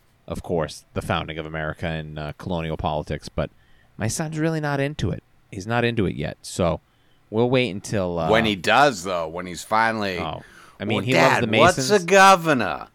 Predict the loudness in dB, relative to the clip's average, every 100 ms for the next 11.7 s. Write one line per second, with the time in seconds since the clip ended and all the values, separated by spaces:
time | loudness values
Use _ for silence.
0 | _ -10 -2 0 4 4 4 2 0 -2
1 | -2 0 2 4 4 2 -4 -8 -6 -6
2 | -4 -2 2 4 4 2 0 -2 -2 -6
3 | -8 -16 -12 -12 -14 -20 -20 _ _ _
4 | _ -2 0 2 0 -4 -12 -8 -4 -2
5 | -4 0 2 2 2 -2 -2 0 0 0
6 | -6 -14 -6 -2 -2 -2 -8 -10 -6 -2
7 | -2 -2 -2 -2 0 2 0 0 -4 -6
8 | -12 -16 -16 _ _ _ -10 -2 0 4
9 | 4 4 2 2 2 0 0 -2 -4 -4
10 | 0 0 0 0 2 4 4 2 0 -6
11 | -12 -10 -8 -6 -6 -8